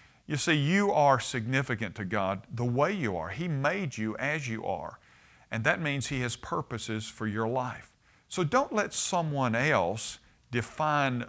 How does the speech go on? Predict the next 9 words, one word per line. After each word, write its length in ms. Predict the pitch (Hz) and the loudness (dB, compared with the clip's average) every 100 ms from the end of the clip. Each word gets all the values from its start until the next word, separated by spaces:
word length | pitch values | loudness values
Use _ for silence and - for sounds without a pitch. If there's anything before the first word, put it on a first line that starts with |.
| - | -10
the 140 | - 123 | -10 -8
call 460 | - 165 175 175 | -4 0 2 4
of 140 | 127 131 | 2 0
God 440 | 101 90 92 104 - - - | -2 0 -2 -4 -8 -20 -4
or 220 | - 180 147 | 4 6 6
the 120 | 139 | 4
design 680 | 110 127 104 147 196 240 185 | 2 2 4 4 4 4 2
of 160 | 104 | 2
God 440 | 104 87 85 92 | 2 0 0 -4